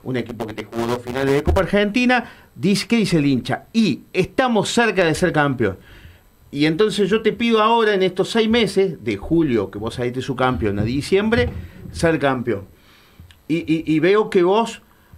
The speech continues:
eh, achicaste el plantel, se te fueron jugadores y traes jugadores que aposta, como vos decís, cada dos años.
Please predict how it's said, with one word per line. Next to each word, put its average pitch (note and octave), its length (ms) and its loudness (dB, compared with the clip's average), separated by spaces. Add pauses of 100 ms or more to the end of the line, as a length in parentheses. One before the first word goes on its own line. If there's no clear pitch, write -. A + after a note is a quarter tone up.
(140)
eh, C3 240 -2
achicaste F#3 680 0
el F#3 60 2
plantel, F#3 500 2
se A#2+ 100 -8
te B2+ 100 0
fueron E3 240 0
jugadores G3 460 2
y D3+ 80 2
traes D#3 240 0
jugadores E3+ 460 0 (100)
que G#3 180 4
aposta, F3 640 0
como D#3+ 180 0
vos F#3+ 100 2
decís, F#3 280 0
cada C#3 200 2
dos F#3 200 2
años. F#3+ 300 0